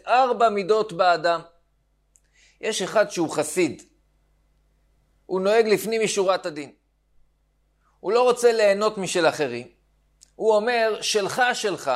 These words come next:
מה ששלך, שישאר שלך, אני לא רוצה ליהנות משלך. אבל שלי,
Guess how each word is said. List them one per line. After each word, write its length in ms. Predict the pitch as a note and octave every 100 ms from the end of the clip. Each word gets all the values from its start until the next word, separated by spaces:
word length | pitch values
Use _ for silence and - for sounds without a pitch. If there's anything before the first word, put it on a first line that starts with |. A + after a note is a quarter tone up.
| C3+
מה 100 | F3
ששלך, 440 | G3+ G#3 G3+ F3 G3+ F#3+ E3+ - _ _
שישאר 400 | D#3+ D3+ F#3 F#3+
שלך, 280 | F3+ D#3 F3+
אני 200 | E3 E3
לא 80 |
רוצה 220 | F3+ F3 F3+
ליהנות 300 | D#3+ D#3 D3+
משלך. 380 | - C3 - A#2 C#3 _ _ _ _ _ _ _ _ _ _ _
אבל 200 | - G2
שלי, 600 | F2+ G#2 G2 F#3 F3 -